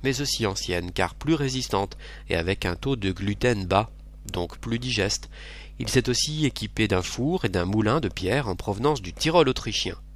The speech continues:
Je stocke et trie le grain dans mon hangar agricole, et passe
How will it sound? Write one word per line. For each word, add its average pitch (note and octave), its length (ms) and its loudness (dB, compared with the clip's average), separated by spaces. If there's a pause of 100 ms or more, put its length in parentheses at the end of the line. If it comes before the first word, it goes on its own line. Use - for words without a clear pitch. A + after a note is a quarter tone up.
(520)
Je A#2+ 160 4
stocke E3+ 380 4
et F#2+ 80 4
trie E3 280 -4
le G#2 140 2
grain A2+ 300 4
dans F#2+ 120 2
mon F2 220 0
hangar A2+ 340 2
agricole, E2+ 520 -2 (460)
et - 80 -2
passe - 360 0